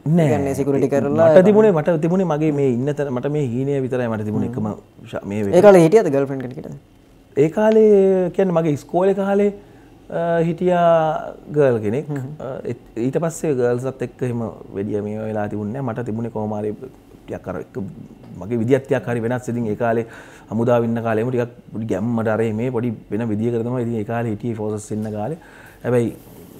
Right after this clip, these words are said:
Speaker 1: පස්සේ ඉතින් මට මගේ, අ, wife හම්බෙන්නේ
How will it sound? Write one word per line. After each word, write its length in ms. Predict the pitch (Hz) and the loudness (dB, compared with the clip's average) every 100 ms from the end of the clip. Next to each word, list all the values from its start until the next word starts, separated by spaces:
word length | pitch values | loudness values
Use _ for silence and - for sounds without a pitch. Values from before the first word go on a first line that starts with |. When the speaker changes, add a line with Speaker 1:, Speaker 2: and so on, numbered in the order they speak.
| - 76 | -20 -16
Speaker 1:
පස්සේ 460 | - 117 - 233 220 | -8 -8 -2 2 2
ඉතින් 200 | 180 180 175 165 | 2 -2 -4 -4
මට 240 | 147 139 151 143 120 - - - - - | -4 -2 0 0 -4 -12 -20 -20 -20 -16
මගේ, 300 | - 120 123 113 | -8 -4 -2 -2
අ, 120 | 107 101 101 98 | -2 -2 -4 -2
wife 360 | 104 135 - | -2 -2 -4
හම්බෙන්නේ 640 | 135 139 131 131 135 127 | -6 -4 -2 -2 -2 -4